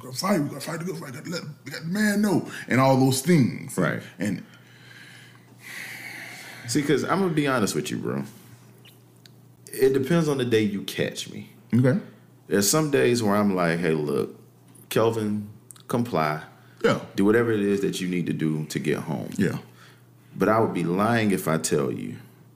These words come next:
Speaker 2: and I'm not saying that you don't. I know you do. I, I know we talked yesterday.
Speaker 1: Yeah.
Speaker 2: You were, you were just worn out emotionally behind,
Speaker 1: Yeah.
Speaker 2: behind how this is going.
Speaker 1: Yeah.
Speaker 2: I catch myself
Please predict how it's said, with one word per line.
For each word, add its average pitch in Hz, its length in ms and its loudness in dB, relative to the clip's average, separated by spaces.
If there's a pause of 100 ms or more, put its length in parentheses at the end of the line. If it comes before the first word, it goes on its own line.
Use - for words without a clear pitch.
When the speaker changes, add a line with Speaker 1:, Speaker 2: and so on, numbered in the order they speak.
Speaker 2:
and 90 120 2
I'm 101 120 2
not 98 160 2
saying 98 280 2
that 80 160 2
you 80 120 -2
don't. 76 400 -2
I 87 100 2
know 104 200 6
you 87 200 0
do. 67 320 -8
I, - 100 0
I 80 220 0
know 98 400 2 (420)
we 104 160 2
talked 107 300 0
yesterday. 82 460 0
Speaker 1:
Yeah. 82 100 2
Speaker 2:
You 104 120 4
were, 80 460 2 (640)
you 90 120 0
were 95 60 4
just 90 180 0
worn 98 400 2
out 101 360 0 (360)
emotionally 85 680 2
behind, 76 640 -2
Speaker 1:
Yeah. 95 300 2
Speaker 2:
behind 95 480 2
how 82 140 2
this 80 180 -2
is 69 100 -8
going. 80 480 -2
Speaker 1:
Yeah. 196 320 -2 (440)
Speaker 2:
I 82 120 0
catch - 400 -2
myself 98 520 0